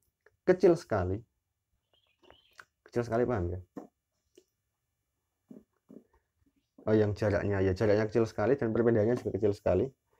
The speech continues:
Perpindahannya cuma sekian gitu, dari titik ini ke titik sedikit setelah ini di sini misalnya. Dari sini ke sedikit setelahnya di sini misalnya. Itu perpindahannya delta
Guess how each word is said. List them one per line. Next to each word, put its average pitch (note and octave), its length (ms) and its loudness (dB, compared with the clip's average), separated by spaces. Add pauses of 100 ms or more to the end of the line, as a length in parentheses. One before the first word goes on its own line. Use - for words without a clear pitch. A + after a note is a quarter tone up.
(240)
Perpindahannya A#2+ 480 4
cuma A#2 160 2
sekian D#3+ 560 2
gitu, G2+ 240 -6
dari G#2 240 0
titik A2 320 -2
ini A2 400 0
ke - 80 -2
titik A#2+ 320 2
sedikit - 480 -4
setelah A#2+ 240 2
ini A2 160 -2
di A2 80 -12
sini G#2+ 240 0
misalnya. F#2 320 -4 (400)
Dari G#2 240 2
sini A2 560 -2 (760)
ke A2+ 120 2
sedikit - 560 0 (240)
setelahnya G2+ 480 -2
di - 80 -20
sini G#2+ 240 -2
misalnya. F#2+ 320 -6 (880)
Itu - 400 2 (640)
perpindahannya B2 800 2 (400)
delta A2+ 260 4